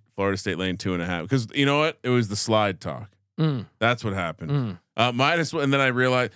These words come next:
Speaker 1: all right, minus one forty on the money line, Louisville plus one twenty, forty-nine and a half is the total. I assume just out of principle for the slide, you're not taking Florida State.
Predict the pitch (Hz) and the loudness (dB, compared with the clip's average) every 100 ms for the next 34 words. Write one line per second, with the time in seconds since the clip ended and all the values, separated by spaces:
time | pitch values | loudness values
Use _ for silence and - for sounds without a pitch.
0 | _ - 107 87 135 165 160 - 139 139 | _ 0 0 2 2 2 0 -2 -2 2
1 | 151 139 127 117 120 123 120 117 113 107 | 2 4 2 0 0 2 2 2 0 -4
2 | _ 87 107 131 113 113 104 - 113 101 | _ -4 2 2 4 2 2 0 -2 0
3 | 98 90 131 123 113 131 151 160 143 139 | -2 0 0 2 0 2 2 2 2 0
4 | 123 120 117 113 - _ - 120 113 107 | 0 0 0 -2 -6 _ -4 -2 -2 -2
5 | - 107 107 107 110 127 127 196 196 175 | 2 4 4 4 4 2 2 2 4 2
6 | 139 131 139 120 - 135 117 110 107 95 | 2 2 2 0 2 0 0 0 0 0
7 | 110 104 98 90 - 113 107 101 90 87 | 0 2 2 -2 0 4 4 4 0 0
8 | 92 98 104 98 - 95 82 82 82 76 | 0 2 2 0 -2 -4 -4 -6 -4 -4
9 | - 50 | -8 -14